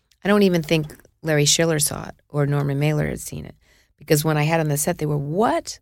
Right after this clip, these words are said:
is this?" And it was, it was Gary's journal that she trusted me.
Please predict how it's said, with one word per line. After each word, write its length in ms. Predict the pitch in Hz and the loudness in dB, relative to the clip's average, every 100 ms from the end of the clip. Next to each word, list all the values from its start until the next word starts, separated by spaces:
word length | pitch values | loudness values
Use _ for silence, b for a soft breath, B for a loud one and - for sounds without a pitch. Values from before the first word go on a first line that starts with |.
| _ | _
is 220 | 170 175 | -12 -10
this?" 340 | - 185 - - | -8 -8 -8 -12
And 100 | 160 | -10
it 40 | |
was, 140 | 165 - | -8 -8
it 40 | |
was 720 | 175 170 - - 208 196 - - | -8 -8 -12 -16 -10 -10 -8 4
Gary's 440 | 202 202 208 185 - | 6 8 6 0 -6
journal 400 | - 196 262 226 | 2 4 6 6
that 140 | 180 175 | 4 2
she 380 | - 190 185 - B B B _ _ _ _ _ _ - | 2 2 0 -8 B B B _ _ _ _ _ _ -2
trusted 340 | 208 - 190 | -2 0 -4
me. 320 | 165 160 175 | -2 -2 -4